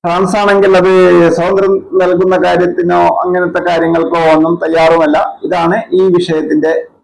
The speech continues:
ഏ, ആകത്തുക. തീർച്ചയായും ഈ വീഡിയോ മുഴുവനായും വീക്ഷിച്ച് താങ്കൾക്ക് നന്ദി. താങ്കൾ ഈ ചാനൽ ഇതുവരെ സബ്സ്ക്രൈബ് ചെയ്തില്ലെങ്കിൽ സബ്സ്ക്രൈബ് ചെയ്യുവാനും അഭിപ്രായ നിർദ്ദേശങ്ങൾ എന്താണെങ്കിലും അത് കമന്റ് ബോക്സിൽ രേഖപ്പെടുത്തുവാനും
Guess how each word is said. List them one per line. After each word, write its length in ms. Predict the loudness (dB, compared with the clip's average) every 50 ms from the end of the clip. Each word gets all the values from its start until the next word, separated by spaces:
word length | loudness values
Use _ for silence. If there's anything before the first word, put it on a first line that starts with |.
| _ _ _ _ _ _ _ _ _ _ _ _ -6
ഏ, 60 | -4 0 0 2 2 4 4 2 2 2
ആകത്തുക. 680 | 2 0 0 0 0 0 -2 -4 -6 -6 -10 -14 -20 -20 _ _ _ _ _ _ _ _ _ _ _ -6
തീർച്ചയായും 760 | -4 -2 -2 0 2 2 4 4 4 4 2 0 -4 -8 -6 _
ഈ 80 | -4 -2
വീഡിയോ 680 | 0 0 0 0 0 2 2 2 2 2 2 0 -2 -4
മുഴുവനായും 520 | -4 -2 0 0 2 2 2 2 2 2
വീക്ഷിച്ച് 320 | 2 0 0 0 0 0 -2 -2 -2
താങ്കൾക്ക് 400 | -2 -2 -2 -2 -2 -2 -2 -2
നന്ദി. 260 | -2 -2 -2 -2 -4
താങ്കൾ 440 | -4 -4 -2 -2 0 0 0 0 -2
ഈ 20 |
ചാനൽ 360 | -2 -4 -4 -2 -2 -4 -4 -4
ഇതുവരെ 360 | -4 -2 -2 -2 0 -2 -2
സബ്സ്ക്രൈബ് 520 | -4 -4 -8 -8 -6 -6 -4 -2 -2 0 -2
ചെയ്തില്ലെങ്കിൽ 420 | -2 -2 -2 -2 -4 -4 -4 -6
സബ്സ്ക്രൈബ് 460 | -6 -8 -10 -8 -6 -4 -4 -2 -2
ചെയ്യുവാനും 360 | -2 -2 0 0 0 0 0
അഭിപ്രായ 340 | 0 -2 -2 -2 -4 -2 -2
നിർദ്ദേശങ്ങൾ 560 | -2 -2 -2 -2 -2 -4 -4 -2 -4 -2 -2
എന്താണെങ്കിലും 560 | -2 -2 -2 -2 -2 0 0 0 0 0 -2 -2
അത് 60 | -4
കമന്റ് 260 | -4 -4 -2 -2 -2
ബോക്സിൽ 340 | -2 -4 -4 -6 -6 -4 -4
രേഖപ്പെടുത്തുവാനും 640 | -4 -4 -4 -6 -6 -4 -4 -4 -2 -2 -4 -6